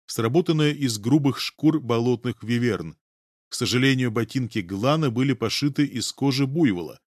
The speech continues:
поэтому преодолевать сомнительные участки ему приходилось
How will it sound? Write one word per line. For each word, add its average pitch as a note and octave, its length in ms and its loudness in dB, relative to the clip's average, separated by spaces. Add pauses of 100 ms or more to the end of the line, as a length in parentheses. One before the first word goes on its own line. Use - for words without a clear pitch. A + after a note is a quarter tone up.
поэтому G2+ 440 -2
преодолевать G#2 720 0
сомнительные C3+ 580 -2
участки B2 720 -4 (220)
ему B2+ 180 0
приходилось C#3+ 680 0